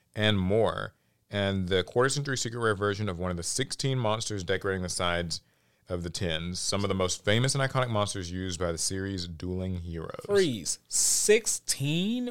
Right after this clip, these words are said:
Speaker 2: What monster? What, what, what, what sixteen
Speaker 1: Yeah.
Speaker 2: monsters do they have?
Speaker 1: So the cover, uh, has, of course, all of the protagonists outside of, I guess, um, Yugo's the one from Rush Duel, right?
Speaker 2: No.
Speaker 1: What's his name? What is his name?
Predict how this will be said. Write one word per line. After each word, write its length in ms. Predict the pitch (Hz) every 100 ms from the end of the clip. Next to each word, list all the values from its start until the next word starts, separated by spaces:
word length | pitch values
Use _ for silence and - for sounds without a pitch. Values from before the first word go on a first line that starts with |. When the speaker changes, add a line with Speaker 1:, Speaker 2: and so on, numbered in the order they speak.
| -
Speaker 2:
What 420 | 127 160 226 131
monster? 520 | 151 185 196 139 127 -
What, 260 | 156 254 -
what, 200 | - - - - - -
what, 200 | 151 - - -
what 120 | -
sixteen 420 | 107 95 87 87
Speaker 1:
Yeah. 200 | 82 82
Speaker 2:
monsters 400 | 82 - - 147
do 80 | 143
they 140 | 139
have? 480 | 127 170 190 - - -
Speaker 1:
So 460 | - 151 139 135 - -
the 360 | 151 135 131 123
cover, 560 | - 139 147 180 196 196 156 _ -
uh, 340 | 113 107 101
has, 500 | 98 92 92 90 90 - _ _ _ -
of 60 |
course, 280 | - 117 117
all 560 | 107 101 101 101 98 - -
of 220 | 104 92
the 180 | 95 90
protagonists 880 | 95 - 92 90 90 90 - - -
outside 540 | 92 - - 85 85
of, 180 | 82 78 -
I 80 | 90
guess, 380 | 82 78 - -
um, 400 | 90 82 80 82 - _ _ _ -
Yugo's 460 | 131 139 143 101 82
the 100 | 82
one 220 | - 80
from 200 | 85 80
Rush 200 | 78 -
Duel, 180 | 98 95
right? 300 | 87 87 - _ _
Speaker 2:
No. 200 | 156 156
Speaker 1:
What's 120 | 135
his 120 | 104
name? 320 | 110 107 110
What 100 | 110
is 80 | 127
his 80 | 135
name? 300 | 151 165 165